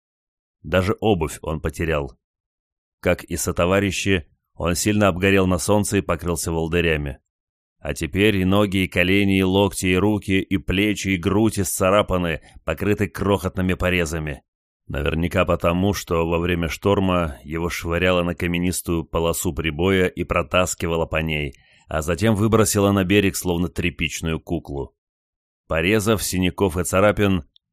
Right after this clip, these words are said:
было так же много, как волдырей, но от них не умирают. Даллас прикрыл глаза рукой и посмотрел на пляж и простирающийся перед ним океан. Кристально чистая вода, белый горячий песок.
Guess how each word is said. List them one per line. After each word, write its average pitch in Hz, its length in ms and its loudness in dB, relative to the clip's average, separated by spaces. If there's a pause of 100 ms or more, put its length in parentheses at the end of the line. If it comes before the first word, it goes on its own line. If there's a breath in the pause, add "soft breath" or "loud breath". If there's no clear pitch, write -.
было 104 320 2
так 107 200 2
же 98 140 0
много, 98 440 2
как 90 200 -4
волдырей, 87 720 0 (460)
но 107 160 2
от 101 160 2
них 98 240 2
не 95 80 2
умирают. 90 720 0 (800)
Даллас 95 440 2
прикрыл 95 440 0
глаза 90 360 2
рукой 90 580 0 (280)
и 82 120 -4
посмотрел 95 540 0
на 95 120 4
пляж 104 460 0
и 92 100 -8
простирающийся 95 920 0
перед 85 320 -2
ним 82 240 -2
океан. 76 560 -2 (840)
Кристально 80 580 -2
чистая 76 420 -6
вода, 73 480 -2 (720)
белый 87 380 0
горячий 82 520 0
песок. - 680 -10